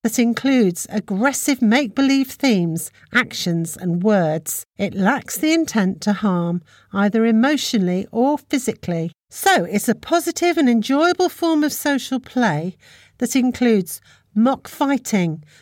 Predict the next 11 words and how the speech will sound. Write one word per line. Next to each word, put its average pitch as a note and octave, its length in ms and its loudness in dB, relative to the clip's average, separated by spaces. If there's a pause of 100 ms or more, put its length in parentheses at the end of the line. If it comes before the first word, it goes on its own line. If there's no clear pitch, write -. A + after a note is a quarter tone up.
chasing A#3 540 0
one F3 140 2
another, D#3 420 -4 (320)
rough A#3+ 300 0
and C#4 180 0
tumble C4 360 0
play, F3+ 520 0 (540)
superhero F#3+ 920 0
play, E3 440 -4 (500)
and E3+ 240 0
wrestling. F3 640 -2